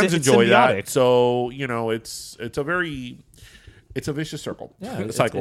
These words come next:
Speaker 2: it's, it's, it's symbiotic. It's, it's funny you said, you know, the, the reading, 'cause I always prefer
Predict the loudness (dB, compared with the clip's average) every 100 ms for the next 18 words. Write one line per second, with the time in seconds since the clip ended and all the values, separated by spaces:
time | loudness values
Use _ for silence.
0 | -8 -12 -12 -10 -8 -6 -4 -6 -6 -8
1 | -14 -14 -10 -10 -12 -20 -12 -10 -8 -8
2 | -8 -10 -16 -14 -12 -10 -8 -8 -8 -6
3 | -6 -6 -8 -14 -14 -10 -8 -6 -8 -12
4 | _ _ -20 -20 -12 -8 -8 -8 -14 -10
5 | -8 -6